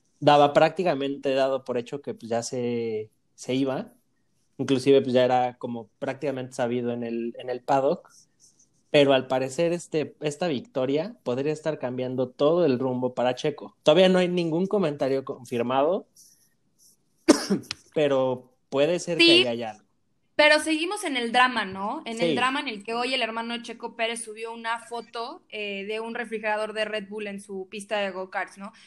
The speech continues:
Speaker 2: En el drama en el que pa-, el papá de Checo Pérez también publica, eh, ahí como mensajes, eh, vimos fotos de Checo hablando, este, con di-, directivos. O sea, realmente también es un tema en el que se han hecho muchas especulaciones,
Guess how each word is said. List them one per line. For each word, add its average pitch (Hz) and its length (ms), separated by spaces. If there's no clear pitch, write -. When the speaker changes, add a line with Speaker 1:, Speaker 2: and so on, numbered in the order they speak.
Speaker 2:
En 233 140
el 240 160
drama 254 320
en 269 100
el 214 140
que 220 100
pa-, 202 240
el 214 180
papá 220 260
de 233 80
Checo 233 260
Pérez 233 240
también 202 320
publica, 208 680
eh, 190 220
ahí 185 220
como 214 260
mensajes, 226 1120
eh, 214 280
vimos 233 380
fotos 220 300
de 208 120
Checo 220 460
hablando, 202 800
este, 185 640
con 208 220
di-, - 200
directivos. 233 1080
O - 320
sea, 262 160
realmente 294 720
también 240 300
es 254 160
un 240 160
tema 233 480
en 208 200
el 202 200
que 196 220
se 233 160
han 226 100
hecho 226 240
muchas 240 320
especulaciones, 196 960